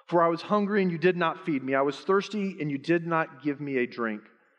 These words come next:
I was a stranger and you didn't invite me into your home. I was naked and you didn't clothe me. I was sick and in prison and you didn't visit me.' Then they will reply, 'Lord, when did we ever see you hungry or thirsty or a stranger or naked or sick or in prison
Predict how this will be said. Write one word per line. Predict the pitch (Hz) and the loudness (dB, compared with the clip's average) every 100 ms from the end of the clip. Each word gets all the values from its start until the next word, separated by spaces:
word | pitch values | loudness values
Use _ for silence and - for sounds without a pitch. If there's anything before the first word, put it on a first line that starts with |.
| _ - | _ -2
I | 170 | 0
was | 185 175 | 2 0
a | 175 | -4
stranger | - 202 214 190 202 | -2 0 2 0 0
and | 190 | 0
you | 175 | 0
didn't | 151 180 185 | 2 2 2
invite | 180 170 170 | 0 0 0
me | 170 | -2
into | 170 | -2
your | 160 147 | -2 0
home. | 160 156 | 2 2
I | |
was | 156 151 | 2 2
naked | 190 190 185 | 0 2 0
and | 175 | 0
you | 175 | -4
didn't | 151 175 185 - | 2 2 2 -4
clothe | - 147 127 | -2 -2 -2
me. | 110 - - - | -6 -10 -14 -2
I | 175 | 2
was | 170 | 2
sick | - 226 220 | 0 0 0
and | 190 | 0
in | 185 | 0
prison | - 190 175 180 | 2 2 2 0
and | 175 170 | 0 0
you | |
didn't | 165 180 190 156 - | 2 2 2 -2 -6
visit | 135 120 110 | -6 -6 -10
me.' | 104 92 _ _ _ _ _ _ - | -16 -18 _ _ _ _ _ _ -4
Then | 139 | 2
they | 151 180 | 4 4
will | 151 | 4
reply, | 139 151 135 | -2 2 2
'Lord, | 143 175 180 165 - | 4 4 4 0 -4
when | 175 190 | 0 2
did | 196 | 2
we | 196 | 2
ever | 190 185 | 2 0
see | - | -2
you | 190 | -4
hungry | 170 190 180 170 | 0 0 2 2
or | 165 | 2
thirsty | 196 180 - 165 | 2 0 0 0
or | 151 | 0
a | |
stranger | 147 - 190 180 151 | 0 0 2 0 -2
or | 143 | -2
naked | 165 190 185 156 | 2 2 0 -4
or | 147 | -6
sick | - 190 156 - | -2 0 0 0
or | 156 | 0
in | 156 | 0
prison | - 190 143 120 | 0 0 0 -8